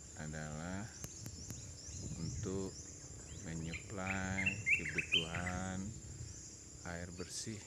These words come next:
untuk masyarakat Kampung Gurimbang dan sekitarnya. Termasuk juga beberapa kampung, Kampung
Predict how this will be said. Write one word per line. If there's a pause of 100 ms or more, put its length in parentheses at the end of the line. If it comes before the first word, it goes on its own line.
(420)
untuk (320)
masyarakat (120)
Kampung
Gurimbang
dan
sekitarnya. (1120)
Termasuk
juga
beberapa
kampung, (1900)
Kampung